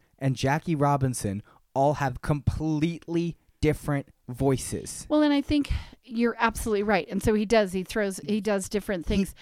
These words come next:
Speaker 2: Also, he's done. Um, is it called Marshall? Who
Speaker 1: Yeah, he
Speaker 2: is
Speaker 1: was Marsh-,
Speaker 2: Thurg-,
Speaker 1: he was
Speaker 2: Thurgood
Speaker 1: Thurgood Marshall, which I also wanna see. He's a f-, and he's did Das Five Bloods. He's done a lot.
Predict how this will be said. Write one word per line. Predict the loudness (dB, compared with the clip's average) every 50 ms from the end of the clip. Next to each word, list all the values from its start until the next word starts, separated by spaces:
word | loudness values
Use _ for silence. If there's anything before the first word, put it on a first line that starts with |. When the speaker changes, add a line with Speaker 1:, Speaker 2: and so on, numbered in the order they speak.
| -18 -16 -8 -2
Speaker 2:
Also, | 0 0 2 2 2 2
he's | 2 -2 -4 -4 -4
done. | -4 -4 -4 -4 -4 -8 -10 -8
Um, | -6 -4 -4 -4 -4 -8 -10 _ -10
is | -8 -8
it | -8
called | -6 -4 -2 -2
Marshall? | 0 0 0 0 -2 -2 -2 -2 -2 -2 -2 -2 0
Who | 2 4
Speaker 1:
Yeah, | 6 6 6 6
he | 4
Speaker 2:
is | 4
Speaker 1:
was | 2 2 4
Marsh-, | 6 6 6 4 2
Speaker 2:
Thurg-, | -2 -12 -18 -12 0
Speaker 1:
he | 4 6
was | 6 6 6
Speaker 2:
Thurgood | 6 6 6
Speaker 1:
Thurgood | 6 2 2
Marshall, | 2 2 0 2 2 0 2 2
which | 0 0 0
I | -2
also | 0 -2 -2 -2 -2 0
wanna | 0 0 -2
see. | -4 -4 -8 -8 -18 -4 2
He's | 4 6 6 4
a | 2
f-, | 2 -8 -6
and | -4 -2
he's | -2 -2 -4
did | -4 -2 -2 -2 -2 _
Das | -2 -2 -2 -2 -4
Five | -4 -4 -4 -4
Bloods. | -4 0 0 0 0 -2 -8 -18 -12 -4
He's | -2 -2 0
done | 0 0 0
a | 0 -2
lot. | 0 0 0 0 0 -2 -8